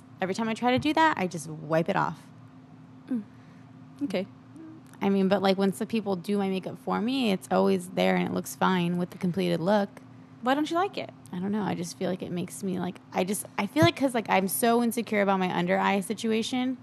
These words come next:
Speaker 1: Like, I just need so much concealer under there. Like, I just feel like it just, like, if I don't have concealer under my eyes, I look dead. So I just, like, don't want anything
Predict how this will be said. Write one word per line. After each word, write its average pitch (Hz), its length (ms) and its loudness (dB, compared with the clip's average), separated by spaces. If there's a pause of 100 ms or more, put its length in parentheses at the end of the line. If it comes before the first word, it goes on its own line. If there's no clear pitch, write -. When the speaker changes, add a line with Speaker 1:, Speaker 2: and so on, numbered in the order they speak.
(720)
Speaker 1:
Like, 202 120 2
I 196 120 6
just 208 200 -2
need 220 240 2
so 214 260 2
much 220 180 0
concealer 202 440 2
under 202 260 2
there. 196 380 4
Like, 185 220 4
I 175 120 0
just 175 220 -6
feel 190 100 -2
like 185 120 -2
it 180 100 -2
just, 180 240 -6
like, 180 140 0
if 185 160 -2
I 180 100 4
don't 185 180 4
have 185 200 2
concealer 185 400 0
under 175 200 2
my 175 340 2
eyes, 175 60 2
I 175 80 0
look 165 260 -4
dead. 160 400 2 (880)
So 196 220 0
I 175 160 4
just, 170 220 -4
like, 180 240 -2
don't 185 220 2
want 180 260 0
anything 170 680 -2